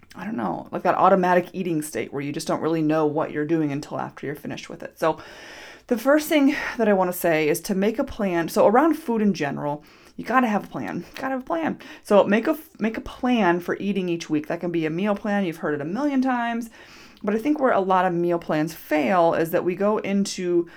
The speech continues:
a meal plan with such an optimistic point of view that we're like, "This is the week I start eating radishes." I don't know. Maybe you like radishes. I don't necessarily enjoy them. <laughs> But you put these things in your meal plan that are unrealistic. And so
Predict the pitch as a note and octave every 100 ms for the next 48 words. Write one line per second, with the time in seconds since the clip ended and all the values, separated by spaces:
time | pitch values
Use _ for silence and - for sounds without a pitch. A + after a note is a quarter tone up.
0 | - - F3 F#3 B3 B3+ - F#3 E3+ E3+
1 | - - C#3 - F#3 E3 D#3 D#3+ E3+ E3
2 | E3 D#3+ F#3 E3 D3 D#3+ E3+ - D3+ D3
3 | E3+ C#3 - G3 B3+ C#4 B3+ D4+ A#3 A#3
4 | C4 - - - - F#3+ - - - -
5 | F#3+ F3 F#3+ - G3 G3 G#3+ F#3+ D3+ D#2
6 | - - - - - - - - - D#3
7 | - - D2+ - - E3 D#3 A#2 - -
8 | - - - - - - - - - -
9 | - G3 - B3+ - F4 - - - -
10 | - - A3+ - D4+ G4+ G4+ F4 E4 C#4+
11 | B3 B3+ B3+ G4+ F4+ G#3 F#3+ F#3 G#3 G#3+
12 | G3+ F#3 C4+ - D3+ D3+ F#3+ - F3 F#3
13 | G3 F#3 F#3+